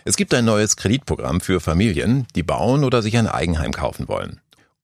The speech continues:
Und es gibt neu einen Kulturpass für alle, die ihren achtzehnten Geburtstag feiern. Die können sich online registrieren und bekommen dann einen zweihundert Euro Gutschein vom Staat. Dafür kann man sich zum Beispiel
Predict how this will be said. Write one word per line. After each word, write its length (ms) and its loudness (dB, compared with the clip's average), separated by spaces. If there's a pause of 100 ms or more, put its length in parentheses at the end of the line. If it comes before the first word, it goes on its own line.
Und 280 2
es 140 -4
gibt 220 -4
neu 480 0
einen 400 2
Kulturpass 920 -2 (160)
für 140 -2
alle, 180 0
die 120 0
ihren 240 2
achtzehnten 420 -2
Geburtstag 500 0
feiern. 360 -6 (600)
Die 80 0
können 280 2
sich 280 -2
online 440 2
registrieren 720 0
und 80 2
bekommen 400 0
dann 280 0
einen 300 2
zweihundert 540 2
Euro 320 2
Gutschein 340 -2
vom 180 0
Staat. 440 -6 (480)
Dafür 180 -2
kann 160 -2
man 140 0
sich 220 -4
zum 120 -2
Beispiel 580 -2